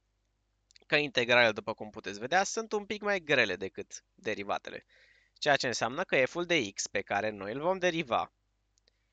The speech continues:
trebuie să-l alegem termenul care e mai greu. Și care termen pare mai greu din astea? Păi vă zic eu că ăla mai lung. Aici avem ln din X.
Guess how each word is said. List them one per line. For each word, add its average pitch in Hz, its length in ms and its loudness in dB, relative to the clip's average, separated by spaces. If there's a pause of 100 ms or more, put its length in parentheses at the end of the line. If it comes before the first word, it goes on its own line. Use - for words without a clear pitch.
(320)
trebuie 185 280 4
să-l 196 160 6
alegem 131 680 4 (240)
termenul 180 400 2
care 151 200 8
e - 20 6
mai 143 200 8
greu. 104 220 0
Și - 120 -4
care 190 240 6
termen 170 360 2
pare 160 220 6
mai 147 160 2
greu 139 180 2
din 120 160 -2
astea? 180 280 0
Păi 175 180 0
vă 160 140 0
zic 156 280 -4
eu 151 220 2
că - 160 -2
ăla 143 220 10
mai 135 200 8
lung. 120 380 -6 (340)
Aici 120 260 0
avem 131 240 2
ln 120 260 0
din 110 240 -8
X. - 180 -8